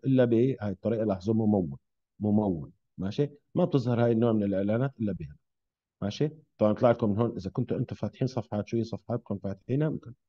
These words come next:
بيطلع لكم هون شريط سريع. بهذا الشريط ممكن يظهر فيه الميتا بزنس سويت، اختصارات لصفحتكم، وممكن يظهر فيه كمان أحيانًا، آه، مدير الإعلانات أو العناصر الأكثر استخدامًا أنتم، يعني ممكن العناصر اللي أنتم بتستخدموها كتير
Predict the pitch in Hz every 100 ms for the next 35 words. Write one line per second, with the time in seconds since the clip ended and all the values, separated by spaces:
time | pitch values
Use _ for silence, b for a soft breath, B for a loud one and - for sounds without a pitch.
0 | _ _ - 190 190 175 156 156 147 139
1 | - 120 120 - _ _ _ _ 151 185
2 | 143 - 120 117 120 131 127 117 104 107
3 | - 110 135 160 139 123 127 120 - 160
4 | - - _ - - 127 143 135 127 117
5 | - - 127 - 160 160 160 _ _ _
6 | _ _ - 165 185 147 139 131 123 143
7 | - 131 135 - - 135 139 143 139 _
8 | _ - 107 104 110 147 143 92 107 120
9 | 170 - 175 156 127 156 175 143 131 165
10 | - 127 101 120 - 127 113 92 69 90
11 | 85 80 87 117 82 120 - 110 104 143
12 | 160 127 - 151 131 - 131 - 127 147
13 | - 151 160